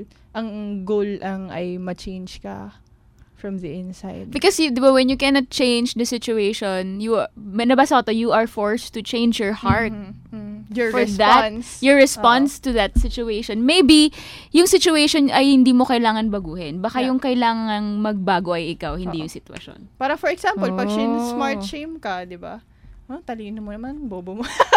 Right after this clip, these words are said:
Speaker 2: Ah, labo. <laughs>
Speaker 1: "Sobrang tinatalino mo naman kami, ang bobo mo." Pero, ikaw ba? Ano bang response dapat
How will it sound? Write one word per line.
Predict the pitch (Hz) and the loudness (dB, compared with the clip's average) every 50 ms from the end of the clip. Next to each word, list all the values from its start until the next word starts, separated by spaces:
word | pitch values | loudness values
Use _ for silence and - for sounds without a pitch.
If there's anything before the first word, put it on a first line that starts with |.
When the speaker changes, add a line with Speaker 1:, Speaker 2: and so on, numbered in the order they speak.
| - - - 988 | 8 8 6 4
Speaker 2:
Ah, | 480 381 370 349 | 6 6 8 10
labo. | 277 - - 247 254 269 | 10 10 10 10 10 10
<laughs> | 330 320 - - 403 523 539 453 415 370 381 - 622 622 622 - 508 339 - - - - | 10 10 8 10 10 12 12 12 10 8 8 4 6 8 10 10 10 10 8 6 2 -2
Speaker 1:
"Sobrang | 302 254 220 240 254 247 | 0 0 0 0 -2 -2
tinatalino | 240 285 254 240 233 226 233 233 220 214 214 208 214 208 | -2 -4 -4 -4 -6 -6 -6 -6 -6 -6 -8 -8 -10 -10
mo | 208 202 202 | -10 -10 -10
naman | 202 202 196 | -8 -10 -10
kami, | 214 208 190 208 233 226 | -10 -12 -12 -14 -14 -14
ang | 214 202 190 185 | -14 -14 -14 -16
bobo | 180 180 190 190 | -16 -18 -18 -18
mo." | 190 190 | -18 -12
Pero, | - 220 233 240 240 226 226 240 - _ _ - - - - | -10 -8 -6 -6 -6 -8 -8 -10 -14 _ _ -20 -20 -20 -20
ikaw | - 359 - - 233 | -18 -14 -10 -10 -8
ba? | 220 202 180 160 | -8 -6 -8 -6
Ano | 185 233 240 | -8 -8 -8
bang | 233 247 247 | -8 -10 -10
response | 226 202 226 - - - 196 208 202 - | -10 -12 -12 -14 -14 -14 -14 -14 -14 -12
dapat | - 180 180 180 - 175 | -10 -10 -10 -10 -12 -16